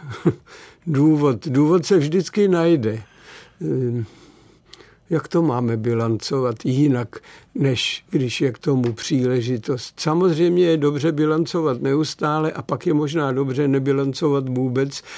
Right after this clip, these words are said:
a, a žít. Ale, mm, když přijde číslo, které je svým způsobem magické,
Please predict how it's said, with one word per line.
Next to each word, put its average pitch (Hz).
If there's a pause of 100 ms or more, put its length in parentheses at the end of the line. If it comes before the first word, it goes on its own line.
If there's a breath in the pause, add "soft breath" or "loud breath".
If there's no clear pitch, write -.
(200 loud breath)
a, 135
a 131
žít. 120 (480 loud breath)
Ale, 135 (340)
mm, 156 (640)
když 139
přijde 151
číslo, 147
které 135
je 139
svým 143
způsobem 135
magické, 143